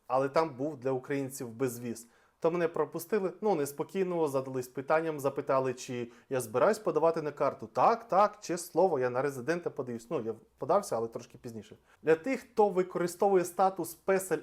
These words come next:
У К Р з електронним документом Дія П Л, важливо знати, що цей цифровий документ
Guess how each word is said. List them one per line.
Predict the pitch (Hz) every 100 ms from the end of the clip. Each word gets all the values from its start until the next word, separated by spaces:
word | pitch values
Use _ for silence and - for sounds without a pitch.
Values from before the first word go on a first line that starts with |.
| -
У | 165
К | 170
Р | 147 190 202 - -
з | 135 135 170 160 -
електронним | 139 147 147 185 175 151
документом | 139 143 160 175 170 151 127
Дія | 127 156 147
П | 151 -
Л, | 185 214 233 - _ -
важливо | 143 156 202 202
знати, | 175 175 139 117
що | - 131
цей | 233
цифровий | 247 208 - 165 196
документ | 165 - 170 196